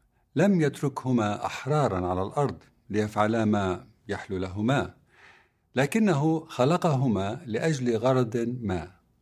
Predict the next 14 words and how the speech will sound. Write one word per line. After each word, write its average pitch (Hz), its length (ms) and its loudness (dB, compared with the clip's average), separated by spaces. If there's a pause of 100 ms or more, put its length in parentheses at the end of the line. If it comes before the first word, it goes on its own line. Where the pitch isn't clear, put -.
(520)
أن 175 460 2
يبنيا 113 880 0
ملكوته 107 1120 -2 (120)
على 90 220 -6
الأرض. 80 300 -8 (1300)
وقد 180 300 4
وهبهما 156 840 2
الإمكانيات 135 1080 4
والمساعدة 131 720 4
اللازمة 127 800 2
لكي 151 420 0
يتمما 151 920 2
هذه 123 400 2
المهمة، 131 580 2